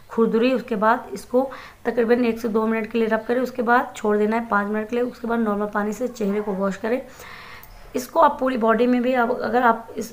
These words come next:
ए, आपको लगता है कि आपकी skin बहुत ज़्यादा पूरी tan हो गई, तो वहाँ पे पूरी body में भी as a body polish के तरीके यूज़ कर सकते हो। जी हाँ, उसके बाद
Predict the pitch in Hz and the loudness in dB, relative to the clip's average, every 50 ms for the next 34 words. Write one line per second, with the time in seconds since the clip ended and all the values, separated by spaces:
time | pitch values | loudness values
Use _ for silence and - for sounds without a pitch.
0 | - - 247 220 214 214 214 208 - - - - - 214 208 214 208 - - 240 | -10 -6 -2 2 2 2 2 2 0 -2 -2 0 2 2 2 2 0 -2 0 2
1 | 247 240 226 208 214 - - 214 214 226 240 247 240 - 240 220 220 226 - 226 | 2 4 4 2 0 0 0 0 2 2 0 -2 -2 -2 -2 -2 -2 -2 -6 -8
2 | 220 - - 220 226 202 202 190 208 220 214 214 214 214 214 214 208 208 214 208 | -8 -4 -4 -4 -2 -2 -2 0 0 0 0 2 0 0 0 0 0 0 0 -2
3 | 208 214 202 202 214 214 214 214 226 226 226 233 214 208 208 202 202 202 202 247 | -2 -4 -2 -2 0 -2 -2 0 -2 -2 -2 -2 -2 -2 0 -2 -2 -2 -2 -4
4 | 254 254 - - - - - - 214 226 233 220 214 208 202 196 220 208 226 226 | -6 -6 -8 -16 -20 -20 -10 -2 -2 0 2 2 2 2 2 2 0 0 -2 -2
5 | 233 - - 214 208 202 196 233 233 226 196 202 196 190 196 226 254 240 - - | -2 -2 0 0 0 0 0 -2 -2 0 0 0 0 0 0 -2 -2 -4 -6 -8
6 | - 214 202 208 214 208 - - 233 220 220 208 208 202 220 214 196 202 202 208 | -2 -2 0 0 0 -2 -4 -6 -6 -4 -2 -4 -4 -2 -2 -2 -2 -2 -4 -6
7 | 202 - 214 208 - 208 214 - 220 220 214 185 208 208 220 254 - - - - | -6 -6 -6 -6 -6 -8 -8 -6 -6 -6 -4 -4 -4 -2 -2 -2 -4 -6 -16 -20
8 | - - - 247 - - 302 254 277 285 294 285 | -12 -8 -8 -8 -6 -4 0 2 4 2 2 0